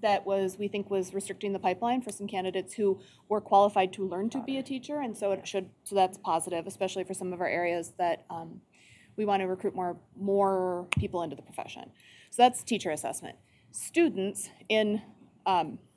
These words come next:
schools take, as you know, assessments in grades three through eight and eleven. And then according to the Michigan Educator Evaluation Law, uh, starting this year, actually, um, s-, the results of those, uh,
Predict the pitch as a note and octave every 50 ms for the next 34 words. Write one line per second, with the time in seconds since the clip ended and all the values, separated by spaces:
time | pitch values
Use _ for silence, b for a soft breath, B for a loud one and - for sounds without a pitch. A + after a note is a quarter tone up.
0 | _ _ - - - G#3+ F3+ D#3+ D#3+ F#3 - - - - - G3+ F#3 - - -
1 | F#3 F3+ G3+ G3 F#3 E3 E3 E3 E3+ E3+ - - _ _ _ - G#3 - F3 -
2 | - F3 E3+ - - F3 E3+ E3+ E3 D#3 - - F#3+ F3 F3 F3+ F3 E3+ E3 E3+
3 | F#3+ - - - - F#3 F3 E3+ C#3+ C#3+ - E3+ F#3+ A3+ A3+ - B B B B
4 | B B B B B B G3+ G3+ G3 G3 F#3+ F#3+ F#3+ F#3+ - F#3 G#3 G#3 G3+ G3
5 | G3 G3 - - G#3 G3 G3 F#3+ F#3 - F#3+ F#3 F#3 F#3+ F#3 - - F#3 G3 F#3+
6 | F#3 F#3 F#3 F3+ - F3+ F#3 - - G3 F#3 F3+ F3 E3+ E3+ E3+ F3+ G3+ B3+ D#4+
7 | - - G#3+ F#3+ F3+ F3 E3+ E3 E3+ E3+ F3 F#3+ b b b b b b b F3
8 | F3 E3+ - - G3 F3+ F3 F3 F#3+ G#3+ A#3 A3+ A#3 E3 D3 C#3+ D#3+ G#3+ A#3 -
9 | - - D#3+ C#3 - - - - F#2 F#3 G#3+ A3+ - _ _ _ - - - G3+
10 | G3 F#3 F3 E3 D#3+ E3 F3+ F#3 - _ _ _ - - - - - - G3 G3+
11 | G3+ F#3+ G3+ G3 F#3+ F#3+ - - G3 F3+ - - F#3+ F#3 F#3 F3+ G3 F#3